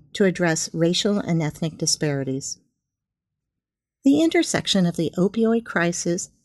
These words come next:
and the covid nineteen pandemic are presenting unprecedented challenges for families and communities.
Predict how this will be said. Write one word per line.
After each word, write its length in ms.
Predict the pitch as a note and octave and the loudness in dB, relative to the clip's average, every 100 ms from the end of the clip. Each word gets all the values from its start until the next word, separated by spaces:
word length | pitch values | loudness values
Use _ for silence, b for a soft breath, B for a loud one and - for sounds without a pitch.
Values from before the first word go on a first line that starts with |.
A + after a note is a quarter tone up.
| G#3 | 2
and 120 | G3+ | 2
the 60 | |
covid 400 | G#3 B3+ B3+ B3+ | 2 2 2 4
nineteen 560 | A3 G3 F3+ - F#3+ F3+ | 2 2 0 -2 -2 -2
pandemic 640 | - F3 E3+ F3 D3+ C3+ - _ _ F3+ | -2 -2 0 0 -2 -4 -8 _ _ -4
are 100 | F3+ | -2
presenting 760 | G3+ F#3 G3+ G#3+ A3 A3 G#3+ - | 0 0 2 2 2 -2 -2 -4
unprecedented 1300 | F#3 F3+ - - C4+ C4 B3+ A#3+ A3+ G#3+ G#3 G3+ | -2 -2 -6 -8 -2 0 0 -2 2 2 2 -2
challenges 680 | - G3 F#3+ F#3 E3 D#3 D#3 | -2 0 2 0 0 -2 -4
for 120 | - | -6
families 540 | D#3 E3 D#3 D#3 D3+ D#3 | -4 -2 0 0 -2 -2
and 100 | D#3 | -4
communities. 840 | E3 D#3 D3+ D3+ C#3+ C#3 - | -2 -2 -2 -2 -2 -4 -6